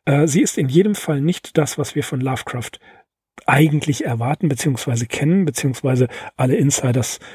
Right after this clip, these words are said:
haben sich da jetzt mittlerweile dran gewöhnt, die sind sehr gut informiert, die wissen natürlich, dass solche Geschichten zu Lovecrafts Oeuvre gehören, ähm, wie auch die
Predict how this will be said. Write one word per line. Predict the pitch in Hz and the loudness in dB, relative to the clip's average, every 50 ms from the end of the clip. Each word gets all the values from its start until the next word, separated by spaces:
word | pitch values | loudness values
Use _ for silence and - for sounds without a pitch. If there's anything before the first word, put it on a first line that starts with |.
| - - - - _ - | -20 -20 -20 -20 _ -6
haben | - 143 139 139 139 | -2 0 2 2 2
sich | 120 127 127 - - | 2 0 0 0 0
da | - 131 123 | 0 0 2
jetzt | 123 120 120 - - | 2 0 -2 -2 -4
mittlerweile | 123 120 - 127 113 120 117 120 | -4 -4 -2 -2 -2 0 -2 -2
dran | 120 117 117 117 | -2 -2 -2 -2
gewöhnt, | 113 104 135 143 156 - | -2 0 0 0 2 2
die | 156 | 2
sind | 117 120 123 | 2 2 0
sehr | 117 - 131 127 | 0 0 0 0
gut | - - - 339 | -2 -4 -6 -4
informiert, | 330 131 107 - - 117 117 127 147 165 - - - - - - - - | -4 -4 -4 -4 -2 0 2 4 4 2 2 -2 -12 -12 -12 -12 -4 2
die | 131 127 | 4 4
wissen | 139 - - 147 | 4 4 4 4
natürlich, | 143 135 - - 151 135 120 - | 2 2 4 4 2 2 2 0
dass | - 120 - | -2 -2 0
solche | - 131 127 - 151 123 | 0 0 2 2 0 0
Geschichten | 117 - - 156 - - - 139 | 0 0 0 -2 -2 -4 -6 -4
zu | - - 135 | -2 0 0
Lovecrafts | 123 123 117 - - - 131 117 - - - | 0 0 -2 -4 -4 -6 -8 -8 -6 -4 -2
Oeuvre | 139 127 117 - 127 123 - _ _ | -2 -2 0 -2 -2 -4 -4 _ _
gehören, | - - 113 98 117 127 131 127 143 156 - - - - - - - - - - _ - | -4 -2 0 2 4 4 4 4 2 0 -2 -6 -14 -14 -14 -14 -14 -16 -20 -14 _ 0
ähm, | 139 131 131 147 - - | 0 2 2 2 0 0
wie | - 147 123 139 185 - | -2 0 2 2 2 0
auch | 151 120 - | 0 -4 -4
die | - 147 139 139 135 120 | -2 0 2 4 2 2